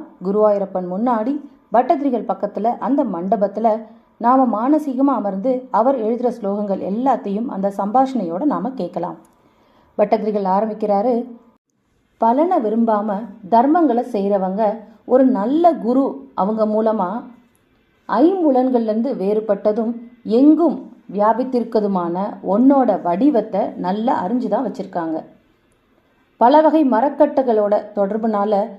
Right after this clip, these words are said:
ஒரு அக்னி எப்படி சின்னதாவும் பெருசாவும் பல வகையா தோன்றுதோ, அதே மாதிரி பல வகை குணங்களால செய்யப்பட்ட உடல்களோட சம்பந்தத்தினால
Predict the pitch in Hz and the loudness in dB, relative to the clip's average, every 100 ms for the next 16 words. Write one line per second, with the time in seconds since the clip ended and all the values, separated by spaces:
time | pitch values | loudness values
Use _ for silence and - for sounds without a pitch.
0 | - 226 214 196 190 302 254 196 247 226 | -12 0 2 2 4 4 4 0 -4 -6
1 | 226 - - _ _ - 262 262 226 185 | -6 -12 -20 _ _ 0 4 4 4 0
2 | 175 185 - - 240 302 262 202 196 226 | -2 -8 -6 0 0 2 2 2 0 -4
3 | - - - 208 233 240 262 277 262 208 | -8 -8 0 4 4 4 2 2 0 -2
4 | 202 196 226 226 - - _ - 185 185 | -2 0 0 0 -6 -20 _ -10 -4 -2
5 | 202 226 269 233 196 226 220 226 - - | 2 2 4 2 2 -2 -4 -8 -14 -20
6 | _ 185 196 208 214 202 208 247 277 262 | _ 0 2 2 2 0 0 2 2 4
7 | 233 262 262 208 214 220 196 202 220 - | 2 0 -2 -4 -2 -2 -2 -2 -4 -4
8 | 202 226 285 285 240 196 190 180 220 220 | -2 2 2 2 2 0 -2 -4 -2 -2
9 | 208 190 185 220 202 | -4 -2 -2 -2 -2